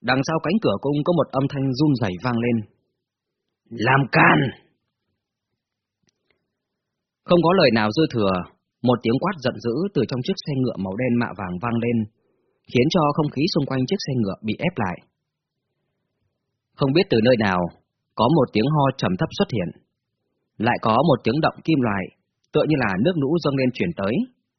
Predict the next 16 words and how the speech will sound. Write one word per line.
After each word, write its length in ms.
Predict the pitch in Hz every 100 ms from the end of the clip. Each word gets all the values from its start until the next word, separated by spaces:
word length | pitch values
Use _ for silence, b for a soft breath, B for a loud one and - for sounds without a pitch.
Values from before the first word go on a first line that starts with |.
| _ _ _ _ _ -
Có 100 | 143
một 100 | 190 127
chiếc 180 | 214 233
xe 80 | 175
ngựa 200 | 147 135 107
màu 160 | 107
đen 180 | 113 139 135
mạ 100 | - -
vàng 160 | 92
khác 180 | - 180 - _ _ -
bắt 140 | - 107
đầu 200 | 104 90 -
đi 80 | 120
về 80 | 95 87
phía 120 | 110
trước. 200 | - 208